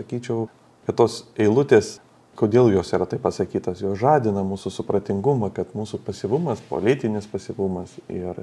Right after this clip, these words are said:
nesirūpinimas politiniu gyvenimu, jis gali privesti prie būsenos, kai atsiranda va tokios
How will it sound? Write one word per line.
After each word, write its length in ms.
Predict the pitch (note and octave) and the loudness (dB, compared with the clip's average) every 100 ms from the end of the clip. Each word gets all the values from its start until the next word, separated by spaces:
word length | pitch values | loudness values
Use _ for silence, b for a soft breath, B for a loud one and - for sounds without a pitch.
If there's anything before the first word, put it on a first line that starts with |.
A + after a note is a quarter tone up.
| G2 | -10
nesirūpinimas 840 | F#2+ - A2 C#3 A2 G2+ F#2+ F#2 | -6 0 0 0 -2 -2 -4 -4
politiniu 420 | G2 G2+ G2 F#2 F#2+ | -2 -2 -2 -6 -4
gyvenimu, 440 | F#2+ G2+ C#3 C3+ G2 | -2 -2 -2 -4 -4
jis 100 | G2 | -2
gali 240 | G#2+ A2+ | 0 0
privesti 560 | A2 G2 G#2 A2+ - G2 | 0 0 0 -2 -6 -8
prie 200 | - G2 | -2 -2
būsenos, 540 | G2+ A2+ A#2 G2 F#2+ | 0 0 2 0 -2
kai 140 | G#2 G2 | -2 0
atsiranda 420 | G2+ G2 G2+ G#2+ | 2 0 2 0
va 100 | G2+ | 0
tokios 400 | F#2+ F2 F#2 - | -4 -6 -6 -8